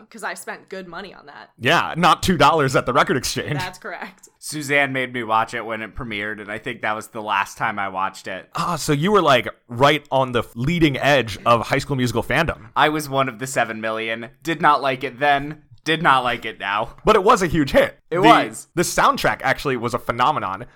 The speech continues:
Speaker 2: It hit number one on the Billboard Hot two hundred on two non-consecutive weeks, about a month apart from each other.
Speaker 1: So I'm just gonna lean into the Fiona as a child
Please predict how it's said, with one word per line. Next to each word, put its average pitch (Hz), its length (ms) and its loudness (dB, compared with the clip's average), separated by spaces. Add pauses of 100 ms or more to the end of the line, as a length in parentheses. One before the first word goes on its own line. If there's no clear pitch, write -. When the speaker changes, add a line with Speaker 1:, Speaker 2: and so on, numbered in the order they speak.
(200)
Speaker 2:
It 156 200 -2
hit - 160 -4
number 160 280 2
one 143 180 2
on 123 120 0
the 117 80 -4
Billboard 131 380 2
Hot 123 200 0
two 131 140 -2
hundred 117 380 -2
on 131 180 -2
two 180 220 -2
non-consecutive 127 840 -2
weeks, 104 420 -10 (240)
about 120 160 4
a 113 40 2
month 120 240 -2
apart 120 260 0
from 110 100 -6
each 92 160 -10
other. 92 220 -8
Speaker 1:
So 294 180 -10
I'm 359 120 -8
just 440 160 -12
gonna 320 180 -6
lean 240 300 -12
into 220 360 -12
the 185 120 -14
Fiona 185 380 -14
as 175 180 -12
a 156 60 -20
child 160 440 -10